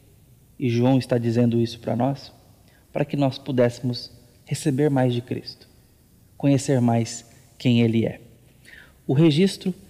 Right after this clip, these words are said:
é para que creiamos mais, tenhamos mais fé. Então,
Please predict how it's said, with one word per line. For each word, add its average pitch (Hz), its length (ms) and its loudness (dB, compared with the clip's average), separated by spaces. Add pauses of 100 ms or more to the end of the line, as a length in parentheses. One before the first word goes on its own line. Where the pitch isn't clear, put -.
(240)
é 151 180 6
para 135 520 2 (360)
que 131 380 2 (520)
creiamos 151 680 4
mais, - 520 -12 (240)
tenhamos 170 460 4
mais 123 480 2
fé. - 280 -6 (540)
Então, 240 360 2